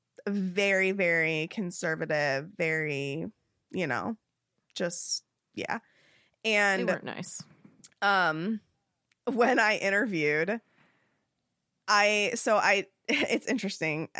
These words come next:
Speaker 1: 'cause, like, now that I'm looking back on this situation, I'm like, they really couldn't have said anything else to me at that point 'cause I was <laughs> already hired. But, like, I straight up said,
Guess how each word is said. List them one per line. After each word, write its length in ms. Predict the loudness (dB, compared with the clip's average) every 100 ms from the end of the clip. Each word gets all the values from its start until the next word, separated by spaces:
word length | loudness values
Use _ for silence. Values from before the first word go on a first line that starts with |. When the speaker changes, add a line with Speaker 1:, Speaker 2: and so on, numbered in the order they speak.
| -6
Speaker 1:
'cause, 200 | -4 0
like, 140 | 0
now 200 | 2 2
that 100 | 2
I'm 100 | 0
looking 280 | 0 -2 0
back 220 | 2 2
on 100 | 0
this 160 | -2 -4
situation, 760 | -4 -4 -2 0 0 0 0 0
I'm 220 | 0 0
like, 380 | 0 0 -2 -8 _ _ _ _ _ _ _ _ -6
they 240 | 0 2
really 300 | 4 2 2
couldn't 320 | 0 0 2
have 120 | 0 0
said 320 | 2 2 4
anything 400 | 2 0 -2 -4
else 280 | -2 -4 -2
to 80 | -2
me 120 | 0
at 100 | 2
that 200 | 0 0
point 280 | 0 0 0
'cause 120 | 0
I 100 | 2
was 140 | 2 2
<laughs> 0 |
already 400 | 0 2 2 2
hired. 640 | 2 2 2 2 2 2 -2 -8 _
But, 160 | 2 4
like, 220 | 4 4
I 100 | 2
straight 540 | 2 -2 0 2 0 0
up 260 | 2 2 0
said, 680 | -4 2 2 2 0 -2